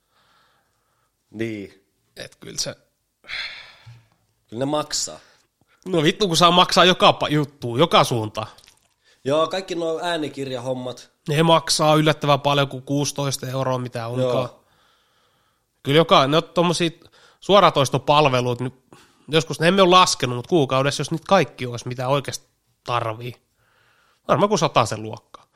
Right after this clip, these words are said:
Speaker 1: Niin.
Speaker 2: Tietysti on hyvä, just joku Netflix tai Viaplay voi puoliksi.
Speaker 1: Mm.
Speaker 2: Tai toinen toisen, toinen toisen, mutta kyllä niitä on.
Speaker 1: On.
Speaker 2: Ja sit just eilen sellaisin Netflixiin, että ei vitsi, vois katsoa joku leffan.
Speaker 1: Mm.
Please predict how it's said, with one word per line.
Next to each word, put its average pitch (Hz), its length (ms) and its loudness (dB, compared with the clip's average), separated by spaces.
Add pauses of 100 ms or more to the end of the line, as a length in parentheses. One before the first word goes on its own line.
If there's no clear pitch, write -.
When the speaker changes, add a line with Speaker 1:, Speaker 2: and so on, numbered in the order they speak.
(160)
Speaker 1:
Niin. 117 80 -20
Speaker 2:
Tietysti 208 300 2
on 175 60 2
hyvä, 185 200 4
just 151 160 -4
joku 143 140 -6
Netflix 143 500 -4
tai 120 160 -8
Viaplay 123 400 -8
voi 127 140 -6
puoliksi. 120 720 -8 (180)
Speaker 1:
Mm. 135 260 -8 (220)
Speaker 2:
Tai 120 160 -6
toinen 143 340 2
toisen, 127 420 -2
toinen 120 320 0
toisen, 110 440 -12
mutta 123 320 -20 (800)
kyllä 143 180 -4
niitä 143 260 0
on. 117 180 -4 (260)
Speaker 1:
On. 104 300 -6 (280)
Speaker 2:
Ja 143 120 2
sit - 80 -8
just 175 140 -4
eilen 180 240 4
sellaisin 143 320 0
Netflixiin, 127 640 -2
että 120 200 -8
ei 202 80 -4
vitsi, 247 200 -10
vois 185 100 -4
katsoa 208 240 -4
joku 143 160 0
leffan. - 400 -2 (340)
Speaker 1:
Mm. 110 160 -14